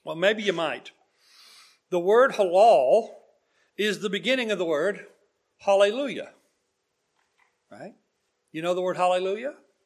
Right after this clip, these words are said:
Well, it turns out there's more to that word than I had suspected, too. Uh, come to find out when you study things, you find out there's, there's sometimes more behind it. The, the, the word halal there again means praise. And then that U is the ending.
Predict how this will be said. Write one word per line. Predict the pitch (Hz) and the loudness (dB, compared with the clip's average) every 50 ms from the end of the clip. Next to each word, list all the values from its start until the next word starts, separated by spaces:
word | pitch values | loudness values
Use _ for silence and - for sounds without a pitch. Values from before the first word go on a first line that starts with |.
| _ _ _ _ _ _ _ _ _ - | _ _ _ _ _ _ _ _ _ -4
Well, | 196 202 | -4 -2
it | 202 | 2
turns | 247 294 311 302 | 2 2 4 4
out | 277 226 - | 0 0 0
there's | 220 202 151 | -2 -4 -2
more | 202 233 233 | 0 0 0
to | 214 | 2
that | 190 214 269 277 226 | 4 4 4 4 2
word | 185 175 160 156 | -2 -4 -4 -4
than | 160 151 | -4 -2
I | 151 147 139 | 0 0 0
had | 156 143 | 0 -4
suspected, | - - 139 - - 165 156 151 - 156 131 - | -4 -8 -14 -6 -2 -2 -2 -2 -2 -12 -10 -4
too. | - 233 269 247 190 202 254 254 - - _ _ _ _ - | -2 0 2 2 2 0 0 -4 -12 -20 _ _ _ _ -8
Uh, | 151 156 156 147 143 135 127 131 135 139 - | -4 -2 -2 -2 -2 -2 -4 -4 -6 -8 -6
come | - 277 294 | -2 -2 -2
to | 277 - | -2 0
find | - 233 226 226 | 0 2 4 4
out | 226 208 | 2 0
when | 190 | 0
you | 175 151 | -6 -8
study | - - 208 202 190 160 | -6 0 0 0 0 0
things, | 160 156 143 147 143 139 | -6 -8 -10 -10 -10 -12
you | |
find | 139 - 180 165 160 | -6 -4 -4 -2 -4
out | 156 143 | -6 -8
there's, | 143 135 - - - - 143 | -8 -14 -14 -16 -20 -18 -14
there's | 151 139 - | -14 -12 -8
sometimes | 185 185 156 175 165 147 | -8 -4 -4 -4 -4 0
more | 180 190 165 | 0 0 0
behind | 160 151 170 185 175 147 | 0 0 -2 -2 -4 -6
it. | - - _ _ _ - - - - - - - - - - - _ _ _ | -10 -12 _ _ _ -20 -20 -20 -20 -20 -20 -20 -20 -20 -20 -20 _ _ _
The, | - 220 220 208 208 208 | -6 -6 -6 -6 -8 -10
the, | 208 208 202 | -10 -10 -6
the | 202 220 | -6 -4
word | 214 254 277 285 269 | 2 4 4 4 4
halal | 196 226 220 202 196 208 247 262 240 208 190 190 208 226 226 - 170 | 2 -2 -2 2 4 4 6 6 6 6 8 6 6 4 2 -4 -2
there | 180 202 208 208 | 0 2 2 2
again | 185 170 202 214 196 190 190 185 | 0 -2 -2 -2 -2 -2 -2 -2
means | 196 202 185 190 | -4 -4 -4 -8
praise. | - - - - 220 208 196 175 160 156 175 240 294 294 - - - - _ _ _ _ _ _ _ _ _ _ _ _ _ - | -12 -12 -4 2 4 4 4 4 2 0 -4 -4 -6 -8 -10 -14 -16 -20 _ _ _ _ _ _ _ _ _ _ _ _ _ 2
And | 208 226 226 | 2 2 2
then | 247 240 | 2 0
that | 233 220 202 190 160 | 2 2 2 2 0
U | 170 226 285 320 311 262 220 208 208 220 | -6 -4 -2 -2 0 0 0 0 0 -2
is | 254 220 202 214 214 208 208 - | -2 -2 -2 -2 -2 -4 -8 -8
the | 208 214 214 208 190 220 | -8 -8 -8 -6 -4 -2
ending. | 262 285 277 226 214 196 180 180 214 254 269 247 | -2 -2 -2 -2 -2 -2 -2 -4 -6 -8 -10 -12